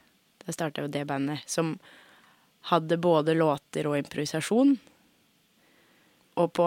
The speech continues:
når jeg kom inn i ma-, på master i Oslo, så ble det jo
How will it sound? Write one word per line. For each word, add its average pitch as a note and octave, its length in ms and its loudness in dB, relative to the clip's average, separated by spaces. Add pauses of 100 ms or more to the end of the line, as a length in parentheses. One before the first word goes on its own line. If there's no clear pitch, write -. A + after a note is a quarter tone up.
når F3 180 2
jeg E3 40 0
kom E3 140 2
inn D#3 140 2
i D3+ 40 2
ma-, C#3+ 240 0
på - 160 -6
master D3 500 -4
i D3 560 -4 (300)
Oslo, E3+ 400 -2 (200)
så F3+ 140 -6
ble D#3 160 4
det D3+ 80 0
jo D3 120 0